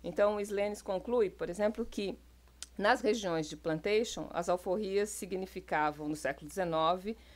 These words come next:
alguma coisa em torno de, desculpa, de não plantation, né, de urbanas, de cinco vírgula quatro alforrias por mil anual. Então, de cada mil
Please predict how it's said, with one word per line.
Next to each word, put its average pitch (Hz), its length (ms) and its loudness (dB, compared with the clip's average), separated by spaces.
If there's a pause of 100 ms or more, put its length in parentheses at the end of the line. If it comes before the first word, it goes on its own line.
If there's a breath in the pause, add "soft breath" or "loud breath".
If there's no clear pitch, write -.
(180 loud breath)
alguma 180 360 0
coisa 190 360 2
em 185 80 0
torno 185 400 2
de, 165 360 -8 (100)
desculpa, 165 300 -6
de - 100 -2
não 202 180 2
plantation, - 520 -4
né, 190 220 0 (180)
de 147 100 -12
urbanas, 147 560 -4 (300 loud breath)
de 185 100 -4
cinco 370 500 0
vírgula 190 460 2
quatro 170 420 2
alforrias 180 600 0
por 240 240 0
mil 196 420 2
anual. 202 460 2 (720)
Então, 131 240 -6 (400)
de 143 100 -14
cada 165 480 0 (440)
mil 190 340 -2